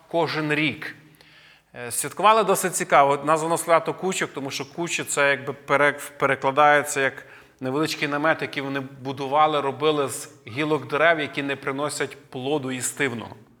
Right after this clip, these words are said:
На сьогоднішній день досі в Ізраїлі люди святкують на балконах, на будівлях, на, на дахах своїх будівель, святкують цей, це свято саме так. Вони розставляють просто з гілок невеличкі намети і тиждень вони перебувають просто там. Для дітей, для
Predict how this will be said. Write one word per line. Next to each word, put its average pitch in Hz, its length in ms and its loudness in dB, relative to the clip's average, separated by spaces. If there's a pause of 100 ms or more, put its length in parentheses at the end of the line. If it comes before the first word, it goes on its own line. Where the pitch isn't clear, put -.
(720)
На 123 80 -4
сьогоднішній 180 400 0
день 170 240 2
досі 160 260 0
в 147 40 -2
Ізраїлі 147 540 4
люди 143 240 -4
святкують 147 500 -2
на 143 60 -2
балконах, 139 540 -2
на 131 60 -4
будівлях, 127 680 -6
на, 120 420 -6
на 127 100 -4
дахах 131 340 4
своїх 127 300 -4
будівель, 139 340 -6
святкують 135 540 -6
цей, 127 240 -4 (640)
це 143 140 -2
свято 175 360 4
саме 156 300 2
так. 135 240 4
Вони 143 160 0
розставляють 147 580 2
просто 139 280 -4
з 127 80 -6
гілок 143 280 0
невеличкі 139 480 -4
намети 135 540 -2
і 117 80 -8
тиждень 143 520 -4
вони 135 200 -6 (180)
перебувають 131 560 0
просто 127 240 -6
там. - 220 -8 (2000)
Для 160 340 4
дітей, 196 640 6
для 156 480 6